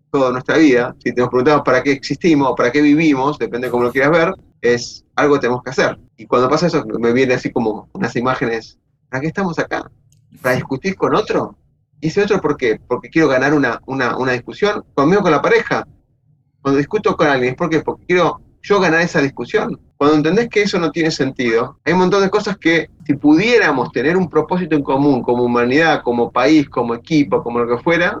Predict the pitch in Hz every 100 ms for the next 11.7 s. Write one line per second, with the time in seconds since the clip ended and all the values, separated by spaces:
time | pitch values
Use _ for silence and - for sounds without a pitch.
0 | - 147 175 180 - - - 185 185 -
1 | 190 180 - 143 139 131 127 127 - 147
2 | 175 185 180 156 147 139 117 95 - _
3 | - - 123 113 104 95 - _ - 139
4 | 160 214 220 190 214 247 233 202 156 120
5 | - 110 147 - _ 170 156 196 208 208
6 | 170 202 196 185 98 - 143 139 143 190
7 | 180 180 160 156 139 139 147 208 - 226
8 | - 143 151 151 135 120 135 - 185 185
9 | 185 175 151 - 135 123 120 117 107 131
10 | 127 113 131 135 156 139 131 123 131 180
11 | 175 147 135 135 170 202 -